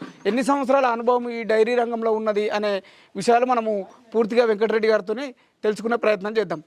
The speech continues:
ఇప్పుడు మనం ఉన్న ఈ ప్లేస్ వచ్చేసి వడ్డిచెర్ల గ్రామం, లింగాయ గణపూరు మండలం,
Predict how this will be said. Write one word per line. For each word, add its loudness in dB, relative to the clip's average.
ఇప్పుడు -2
మనం 0
ఉన్న 0
ఈ -4
ప్లేస్ 2
వచ్చేసి -2
వడ్డిచెర్ల 0
గ్రామం, -2
లింగాయ 0
గణపూరు -2
మండలం, -2